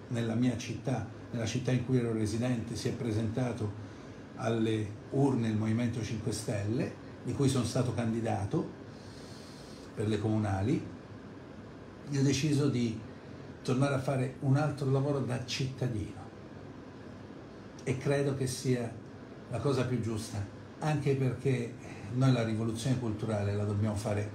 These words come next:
dal basso, noi dobbiamo tornare a praticare partecipazione e condivisione.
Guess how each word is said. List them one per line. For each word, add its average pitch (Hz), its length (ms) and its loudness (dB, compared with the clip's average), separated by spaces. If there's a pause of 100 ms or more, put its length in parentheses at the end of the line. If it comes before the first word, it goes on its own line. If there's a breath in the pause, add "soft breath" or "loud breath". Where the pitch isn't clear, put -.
dal 107 180 0
basso, 98 400 -2
noi 120 120 2
dobbiamo 110 380 2
tornare 110 420 2
a 110 80 -2 (180)
praticare 139 1040 4 (520 loud breath)
partecipazione 131 1160 6
e - 60 0
condivisione. 107 880 0